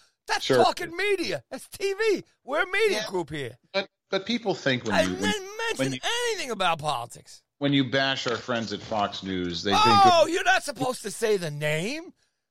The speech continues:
Speaker 2: Well, I'm sorry,
Speaker 1: I
Speaker 2: but I
Speaker 1: said
Speaker 2: did
Speaker 1: they're
Speaker 2: say the
Speaker 1: fair and
Speaker 2: name.
Speaker 1: balanced. You gotta bring up their name.
Speaker 2: Well, then I'll be fair and balanced and bring up,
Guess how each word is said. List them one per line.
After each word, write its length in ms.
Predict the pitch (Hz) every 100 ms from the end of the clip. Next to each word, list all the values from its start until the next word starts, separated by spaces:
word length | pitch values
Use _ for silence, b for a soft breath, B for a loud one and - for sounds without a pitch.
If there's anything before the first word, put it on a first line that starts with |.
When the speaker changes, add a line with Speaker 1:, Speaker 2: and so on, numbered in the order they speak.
| _
Speaker 2:
Well, 140 | 147 151
I'm 140 | 151
sorry, 380 | - 180 214 -
Speaker 1:
I 160 | - -
Speaker 2:
but 100 | 117
I 40 | 120
Speaker 1:
said 60 |
Speaker 2:
did 80 | -
Speaker 1:
they're 100 | 349
Speaker 2:
say 100 | - -
the 40 |
Speaker 1:
fair 160 | 359 349
and 60 | 330
Speaker 2:
name. 60 |
Speaker 1:
balanced. 440 | - 392 381 202 151
You 140 | 151
gotta 160 | 151 156
bring 180 | 151 175
up 120 | 143
their 140 | 120 113
name. 400 | 120 160 262 269 _ _ _ _ _ _
Speaker 2:
Well, 200 | - 113
then 160 | 110 113
I'll 100 | 110
be 140 | 113
fair 200 | 107 123 120
and 100 | 110
balanced 320 | 107 117 -
and 80 | 98
bring 180 | 104
up, 120 | 107